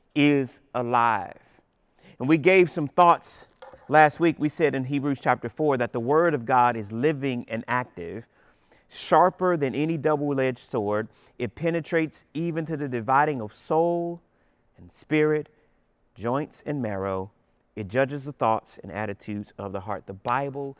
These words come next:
is alive. This is God's word. And I pray for those of you who, uh, were here last week, I pray that you studied Psalms one nineteen and you highlighted thy word. And for those of you who are hanging out for the very first time, we're focusing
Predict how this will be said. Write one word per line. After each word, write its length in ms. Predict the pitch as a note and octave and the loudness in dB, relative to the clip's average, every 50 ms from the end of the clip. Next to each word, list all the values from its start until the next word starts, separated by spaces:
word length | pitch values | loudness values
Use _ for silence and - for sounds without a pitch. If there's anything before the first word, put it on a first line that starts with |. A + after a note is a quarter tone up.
| _ _ _ - | _ _ _ -8
is 360 | - B2+ C3 C3 C3 B2+ A#2+ | -6 -2 0 0 0 -2 -4
alive. 480 | B2+ A#2+ A#2 A#2 A2+ A2+ A#2 A#2 A2+ A2+ _ _ _ _ - | -6 -6 -2 0 2 2 2 2 0 -2 _ _ _ _ -10
This 320 | G2 A#2 C3+ C#3+ C3+ - - - | -2 0 0 0 0 -4 -10 -6
is 260 | C3 B2+ B2+ B2 A2 | -4 -4 -4 -4 -4
God's 320 | - B2 A2+ A2+ G#2+ - | -2 0 0 0 -2 -4
word. 240 | A2 A2+ A2 A2 G#2+ | -8 -8 -6 -6 -8
And 140 | A2 G#2+ A#2+ | -6 -6 -4
I 100 | B2+ C#3 | -4 -4
pray 500 | - _ - E3+ D#3 C#3+ A#2+ A2 B2 B2+ _ _ _ _ - _ _ | -6 _ -4 -2 0 0 0 -2 -4 -10 _ _ _ _ -20 _ _
for 100 | - A#2+ | -6 -2
those 220 | G#2+ C3+ C#3 C#3 | 0 0 0 0
of 100 | C3 B2 | -2 -4
you 220 | A#2+ B2+ C3 C3 C3 | -4 -4 -4 -4 -4
who, 260 | B2 C3 B2+ A#2+ A2+ - _ _ _ _ _ - | -4 -4 -4 -4 -4 -8 _ _ _ _ _ -8
uh, 140 | - G#2 G#2+ G2 | -4 -4 -4 -4
were 80 | G#2+ | -4
here 200 | G#2+ B2+ D3 C#3+ | -6 -4 -2 -2
last 280 | C#3 C3+ C3 B2+ - - | 0 0 -2 -2 -4 -6
week, 140 | C3 A#2+ - | -10 -8 -6
I 100 | - A#2 | -8 -8
pray 400 | - - - C#3+ C3+ C3 B2+ C3 | -8 -8 -6 -4 -2 -2 -2 -4
that 160 | A#2 G#2 F#2 | -6 -8 -10
you 240 | G2+ G#2+ B2 B2 A#2 _ _ _ _ | -6 -4 -4 -4 -4 _ _ _ _
studied 520 | - - - - C#3 C#3 C#3 C3+ C3 A#2+ | -20 -18 -8 -4 -2 -2 0 -2 -4 -4
Psalms 400 | - - D3 C3+ C3+ C3+ B2+ A#2 | -6 -6 -4 -4 -4 -4 -6 -8
one 240 | A#2 A#2+ C3 C3 C3 | -8 -6 -6 -4 -4
nineteen 560 | C3 B2+ B2+ B2 A#2+ - C#3 C3 C3 C3 A#2 | -4 -4 -6 -6 -10 -10 -8 -6 -6 -4 -4
and 100 | G#2+ A2 | -4 -2
you 120 | A#2 B2 A2 | -2 -4 -4
highlighted 580 | G#2 A#2+ B2 B2 B2+ B2 B2 A#2+ B2 A#2+ A2 | -2 -2 -2 -2 0 -2 -4 -4 -4 -6 -6
thy 180 | A2 A#2+ A#2 A#2 | -6 -6 -6 -6
word. 440 | A2+ A2 A#2 A#2 A#2+ A#2+ A#2+ A2+ - _ _ _ _ - | -6 -6 -6 -4 -4 -4 -6 -8 -12 _ _ _ _ -20
And 80 | G2+ F#2 | -16 -12
for 60 | A2+ | -8
those 300 | G2 A#2 B2 C3 C3 A#2+ | -2 0 0 0 0 0
of 80 | A#2+ A#2+ | -2 -4
you 160 | C3 C3+ C3+ | -2 -2 -2
who 100 | C3+ A#2+ | -2 -4
are 80 | A#2+ | -4
hanging 280 | A2 A#2+ B2+ B2+ A#2+ A#2 | -4 -6 -8 -8 -6 -6
out 160 | A#2+ F#2+ - | -8 -10 -10
for 100 | - A2+ | -10 -12
the 60 | G#2 | -12
very 360 | G2 G2 A2+ B2 A#2+ A#2 A#2 A2 _ - | -10 -8 -6 -4 -4 -4 -4 -8 _ -6
first 300 | C#3+ C#3+ D3 D3 - - | -6 -6 -6 -6 -10 -8
time, 400 | - A2 G2 F#2+ F#2+ G2 G2 - _ _ _ _ _ _ _ _ _ _ _ _ _ - | -8 -6 -6 -6 -10 -12 -14 -16 _ _ _ _ _ _ _ _ _ _ _ _ _ -6
we're 140 | A2+ A2+ | -4 -4
focusing 600 | G#2 - - C3+ C#3 - D#3 D3 - C#3+ B2+ B2+ | -4 0 0 0 0 0 -4 -8 -6 -6 -6 -6